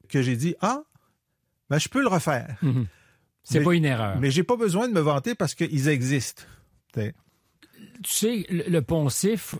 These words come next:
Speaker 2: euh, facile à une circonstance, c'est de dire donc hyper performant parce que totalement insécure.
Speaker 1: Non, j'ai jamais été très insécure.
Speaker 2: Non.
Speaker 1: Non.
Speaker 2: T'as toujours su ?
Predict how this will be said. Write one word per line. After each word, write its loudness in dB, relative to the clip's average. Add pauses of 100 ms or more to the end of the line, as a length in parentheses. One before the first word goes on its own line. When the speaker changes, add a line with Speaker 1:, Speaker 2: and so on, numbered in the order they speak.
Speaker 2:
euh, -2
facile -2
à 2
une 2
circonstance, -2
c'est -2
de -4
dire -2
donc -2
hyper 0
performant -2
parce -6
que -2
totalement -2
insécure. -4 (720)
Speaker 1:
Non, -2
j'ai -4
jamais -2
été -6
très -6
insécure. -8
Speaker 2:
Non. 0 (200)
Speaker 1:
Non. -6 (300)
Speaker 2:
T'as 0
toujours 0
su ? -4